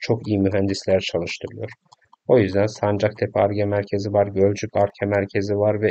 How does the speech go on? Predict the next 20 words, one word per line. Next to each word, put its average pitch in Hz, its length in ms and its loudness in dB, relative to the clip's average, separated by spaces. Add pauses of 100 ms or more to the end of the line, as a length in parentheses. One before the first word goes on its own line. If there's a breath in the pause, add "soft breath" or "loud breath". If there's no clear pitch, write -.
(120)
Eskişehir 104 640 -4
Ürün 104 300 0
Geliştirme 98 680 -2
dediği 95 280 -4
merkezi 95 540 -2
var. 104 200 -2 (440 loud breath)
Burada 113 360 6
hangilerinde 104 640 2
ne 101 140 2
yaptığını 101 640 -2 (680 soft breath)
söylüyor. 98 640 2 (140)
Video 101 240 -2
çok 101 200 0
uzadığı 101 300 2
için 98 360 0
ben 98 140 4 (220)
biraz 98 400 0
daha 92 220 2
hızlanıyorum 92 680 -2
dostlar. 82 400 -4